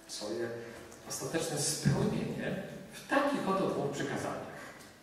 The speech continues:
Miłować Pana Boga i, e, miłować swego bliźniego”. Więc to wygląda na jakiś szczyt, do którego cała historia biblijna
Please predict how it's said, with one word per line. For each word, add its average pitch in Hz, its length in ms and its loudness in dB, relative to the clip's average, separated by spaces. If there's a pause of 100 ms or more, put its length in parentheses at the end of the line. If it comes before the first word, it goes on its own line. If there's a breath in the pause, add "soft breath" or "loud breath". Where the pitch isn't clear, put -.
(500)
Miłować - 880 2
Pana - 220 2
Boga 190 420 6 (380)
i, 120 420 -2 (180)
e, 98 80 0
miłować 98 600 0
swego - 300 -4
bliźniego”. - 580 -6
Więc - 140 -4
to - 240 -8 (160)
wygląda - 400 2
na - 100 2
jakiś - 460 -6 (580)
szczyt, - 760 -6
do - 60 -2 (120)
którego 131 460 -2
cała 143 280 -2
historia - 720 6
biblijna - 460 4